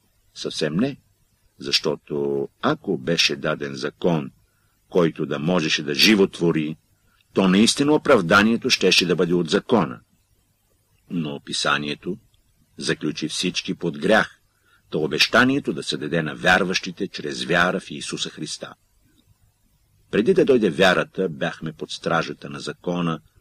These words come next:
заключени за вярата, която щеше да се открие. И тъй законът беше за нас възпитател Христа, за да се оправдаем чрез вяра.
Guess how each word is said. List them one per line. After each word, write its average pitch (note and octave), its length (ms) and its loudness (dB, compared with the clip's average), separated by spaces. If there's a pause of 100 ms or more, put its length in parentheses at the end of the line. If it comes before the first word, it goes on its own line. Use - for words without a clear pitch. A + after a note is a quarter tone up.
(280)
заключени B2+ 580 4
за A2+ 160 4
вярата, A2+ 460 4
която E2 300 -2
щеше E2 320 -2
да D2+ 80 -10
се - 120 -8
открие. E2 580 0 (680)
И G#2+ 120 4
тъй F#3 240 4
законът A#2+ 460 4
беше G#2+ 240 2
за G2 120 2
нас G#2+ 240 4
възпитател A#2+ 800 2
Христа, - 500 2 (640)
за D#2+ 220 6
да D#3 100 8
се A#2 100 2
оправдаем D#2+ 640 2
чрез D2 360 -6
вяра. D#2 320 4